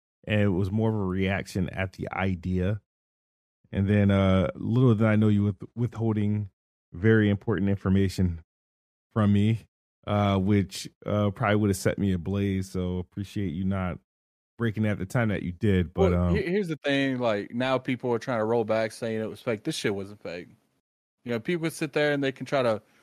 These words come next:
Speaker 2: wrap up in a bowl, a bow all you want, wrap it up as a present, give it to someone for Christmas. Xbox and Microsoft have every intention on doing all the shit that's rumored.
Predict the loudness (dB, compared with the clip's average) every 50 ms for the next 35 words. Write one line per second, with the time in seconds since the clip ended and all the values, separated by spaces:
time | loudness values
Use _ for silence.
0 | _ _ -2 0 2 2 2 0 0 0 0 0 0 -2 -4 -4 -4 -2 -2 0
1 | 0 2 0 0 -2 -2 -4 -6 -10 _ _ _ _ _ _ -6 -4 -2 0 2
2 | 2 4 2 2 0 0 -4 -4 -4 -2 0 0 0 -2 -4 -4 -4 -2 -2 -2
3 | -2 -2 -2 -2 -4 -4 -4 -8 -14 -16 -10 -6 -4 -2 -2 -2 -4 -6 -6 -4
4 | -6 -6 -6 -6 -6 -4 -4 -4 -4 -6 -8 -4 -4 -2 -2 -4 -4 -6 -4 -4
5 | -4 -6 -10 _ _ _ _ _ _ _ _ -2 -2 -2 -2 0 0 0 0 0
6 | -2 -6 -12 -14 -16 -16 _ -10 -6 -4 -2 -2 -2 -2 -4 -6 -6 -6 -6 -6
7 | -8 -14 -18 _ _ -2 0 0 0 -2 -2 -4 -2 -4 -4 -4 -2 -2 -2 -2
8 | -4 -6 -8 -8 -8 -8 -12 -18 _ _ _ _ _ _ -6 -4 -4 -2 -2 -2
9 | -2 -2 0 0 2 4 4 4 4 2 2 0 -4 -8 -4 0 0 0 0 0
10 | _ _ -8 -8 -6 -6 -6 -6 -4 -4 -6 -8 -12 -16 -20